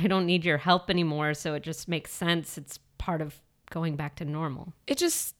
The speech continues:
Speaker 2: seemed like things were going good.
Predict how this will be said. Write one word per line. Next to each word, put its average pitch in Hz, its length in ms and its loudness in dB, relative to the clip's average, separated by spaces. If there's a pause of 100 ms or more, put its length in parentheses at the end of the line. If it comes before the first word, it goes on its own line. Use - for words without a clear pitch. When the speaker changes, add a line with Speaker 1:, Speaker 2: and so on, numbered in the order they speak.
(140)
Speaker 2:
seemed 330 300 6
like 302 220 6
things 294 320 2
were 262 280 0 (160)
going 285 340 4
good. 254 420 4